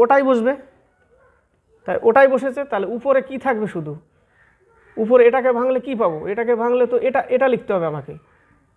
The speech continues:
a minus b into এ স্কয়ার plus a b plus বি স্কয়ার by নিচে এই লাইন এ স্কয়ার plus a b plus বি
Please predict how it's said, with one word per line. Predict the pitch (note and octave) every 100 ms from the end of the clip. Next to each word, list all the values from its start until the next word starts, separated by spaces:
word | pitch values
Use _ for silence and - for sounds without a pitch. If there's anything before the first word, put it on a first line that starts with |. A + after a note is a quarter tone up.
| _
a | G#3 G#3+ A3 G3+
minus | F#3 F3+ D3+ D3+
b | E3 E3+ B3 D4+ _ _ _ - F3
into | E3+ F#3+ A#3 D#4 - _ _ _ _ _ -
এ | F#3+ F#3
স্কয়ার | - F#3+ F#3 F3 F3+
plus | E3+ E3 D#3+ - - F#3
a | F3 D#3
b | F3+ B3 B3
plus | E3 E3 C4 - - _ _ _ - E3+
বি | F#3 -
স্কয়ার | - D#3 D#3 D3
by | D3 C#3 F#3+ D4+ - _ _ _ _ _
নিচে | G#3 A3 A#3+
এই | A#3
লাইন | A3 A3+ C4 _ _ _
এ | F#3+ F#3
স্কয়ার | - F#3+ F3 E3+
plus | E3 D#3+ D3+ - - F3+
a | E3 D#3
b | D#3 D3+ -
plus | D#3 C#3 - _ _ _ _ _ -
বি | A3+